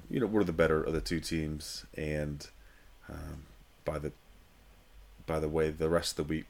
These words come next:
went, um, maybe this was, uh, not as, as sure as I, I thought it was. Um, standout performers this game on the Pacers side, Myles Turner put down his twenty-three.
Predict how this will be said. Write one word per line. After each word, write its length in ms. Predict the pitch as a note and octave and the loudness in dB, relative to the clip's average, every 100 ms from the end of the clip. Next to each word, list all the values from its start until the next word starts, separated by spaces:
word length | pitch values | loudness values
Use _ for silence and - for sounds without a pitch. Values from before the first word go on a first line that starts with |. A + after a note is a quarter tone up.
| - | -6
went, 400 | D#2+ D#2 - - - - - - - | -4 -4 -6 -10 -14 -14 -10 -10 -6
um, 380 | D2+ D2 C#2+ - - - - | -4 -4 -6 -10 -20 -20 -4
maybe 200 | F2 E2+ | 0 2
this 220 | D#2+ - | 0 0
was, 240 | D#2+ D2+ D#2+ | -4 -2 -2
uh, 180 | D2+ - | -2 -2
not 220 | D#2+ D2+ | 0 0
as, 260 | D2+ - - | 0 -2 -4
as 120 | D2 | -4
sure 280 | - F2+ D#2+ | 0 2 2
as 120 | D#2 | 2
I, 260 | - - D#2+ | -4 -6 -6
I 60 | D#2+ | -4
thought 220 | E2+ F2 | 2 2
it 100 | E2 | 2
was. 300 | D2 D#2+ - - - - - - - - | -2 -6 -8 -16 -20 -20 -20 -20 -20 -10
Um, 280 | D2 C#2+ D2 - - - - - - - - - - - - - - - | -8 -6 -8 -12 -20 -18 -16 -16 -18 -20 -12 -12 -12 -16 -20 -20 -18 -8
standout 400 | - A2+ G2 F2+ | 4 8 8 6
performers 640 | F#2 - F#2+ F#2 E2+ E2 | 2 2 4 6 4 2
this 240 | - F#2 F2 | -2 0 0
game 260 | F2 E2 | 2 2
on 120 | D#2+ D#2+ | 2 -2
the 80 | |
Pacers 420 | - G#2 - F2 - | 2 2 4 0 2
side, 300 | E2+ D#2+ D#2 | 4 4 2
Myles 240 | D2+ D2+ | -2 -4
Turner 500 | - A#2+ B2+ D#2+ - - - - - - - - - - | 2 6 6 4 -2 -16 -20 -20 -20 -20 -20 -20 -20 -8
put 140 | - - | -6 0
down 140 | D#2 | 0
his 140 | D2+ - | 0 -6
twenty-three. 760 | - D#2 D2+ D#2 D2 C#2+ D2+ | -4 -4 -2 -2 0 -2 -6